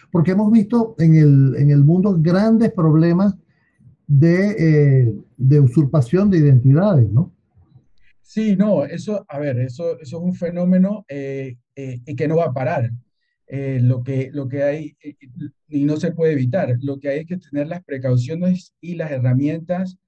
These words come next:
Speaker 2: para, eh, disminuirlo. En Encuentra veinticuatro, a nivel de fábrica, o sea, de, de, de, de donde fabricamos el contenido,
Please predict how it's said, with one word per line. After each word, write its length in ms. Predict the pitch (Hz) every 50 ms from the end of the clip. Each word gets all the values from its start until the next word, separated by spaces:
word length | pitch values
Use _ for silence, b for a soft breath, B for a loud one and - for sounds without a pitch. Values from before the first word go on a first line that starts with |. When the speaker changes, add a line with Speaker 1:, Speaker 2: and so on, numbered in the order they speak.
| _ _ _ _ _ _ _ _
Speaker 2:
para, 400 | - 135 135 135 143 165 180 185 -
eh, 640 | 147 139 131 131 127 123 123 120 117 113 113 - - - _ _ _ _ _
disminuirlo. 840 | - 131 147 147 147 151 147 143 139 147 165 160 131 120 113 107 123 -
En 100 | 131 139
Encuentra 340 | 135 135 160 165 170 185
veinticuatro, 720 | 196 196 190 185 202 185 196 196 185 160 156 160 185 190 - _ _ _ _ _ _ _ _ _ -
a 120 | 123 131
nivel 240 | 127 127 131 135 139
de 100 | 160 165
fábrica, 600 | 165 - 185 185 180 165 156 160 147 160 156 165
o 80 | 151 131
sea, 200 | 123 135 131 120
de, 200 | 120 120 117 117
de, 180 | 127 127 127 127
de, 260 | 127 123 120 120 120
de 200 | 123 123 120 120
donde 380 | 120 123 123 127 123 123 123 123
fabricamos 500 | 123 135 123 120 120 - 147 165 180 180
el 80 | 180
contenido, 640 | - - 165 180 180 180 175 175 165 151 151 156 -